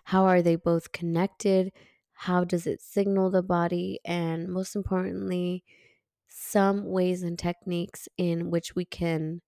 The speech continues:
regulate it, which is the ultimate goal. We're gonna talk about why do I even need to regulate it? What does that even mean?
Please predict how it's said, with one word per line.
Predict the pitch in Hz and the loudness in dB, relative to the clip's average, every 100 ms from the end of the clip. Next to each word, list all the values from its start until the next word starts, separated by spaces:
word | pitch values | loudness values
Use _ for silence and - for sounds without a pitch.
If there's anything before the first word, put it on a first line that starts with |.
| _ | _
regulate | 196 220 214 175 170 | 0 2 4 2 2
it, | 180 | 0
which | 180 - | -2 -2
is | 180 | -4
the | 185 | -2
ultimate | 160 180 - 185 185 - | -2 -4 -4 -4 -4 2
goal. | 190 175 170 | 4 4 4
We're | 180 | 0
gonna | 180 175 | -2 -4
talk | 170 | -6
about | 170 165 - | -4 -6 -4
why | 165 165 208 | -4 -2 -2
do | 214 196 | -2 -2
I | 165 | -2
even | 175 175 175 _ _ _ _ _ - | -2 -6 -8 _ _ _ _ _ -10
need | 175 175 208 | -4 0 0
to | - 180 | 0 0
regulate | 175 180 - 165 170 170 | 0 -2 -2 0 0 0
it? | 175 - | -2 -4
What | 190 180 | -4 -4
does | 196 | -4
that | 190 196 - | -4 -4 -4
even | 180 175 165 165 | -4 -2 -4 -4
mean? | 165 180 | -4 -4